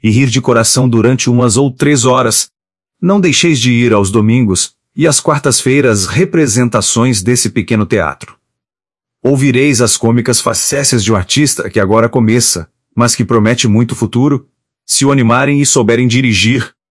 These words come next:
Vereis como a mobilidade extraordinária de sua fi-, fisionomia se presta admiravelmente às expressões de todos os sentimentos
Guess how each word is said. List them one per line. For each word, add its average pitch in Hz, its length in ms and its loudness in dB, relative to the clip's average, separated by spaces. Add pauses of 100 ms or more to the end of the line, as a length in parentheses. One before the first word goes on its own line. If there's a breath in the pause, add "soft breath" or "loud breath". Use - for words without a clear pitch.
(440 soft breath)
Vereis 156 400 0
como 135 160 0
a - 20 2
mobilidade 117 640 0
extraordinária 110 920 0
de 90 100 -4
sua 113 180 0
fi-, 104 140 -2
fisionomia 110 680 0
se - 220 -2
presta 143 400 -2
admiravelmente 113 840 0
às 98 260 -2
expressões 139 580 0
de 123 100 -2
todos 123 440 0
os 110 100 0
sentimentos 107 720 0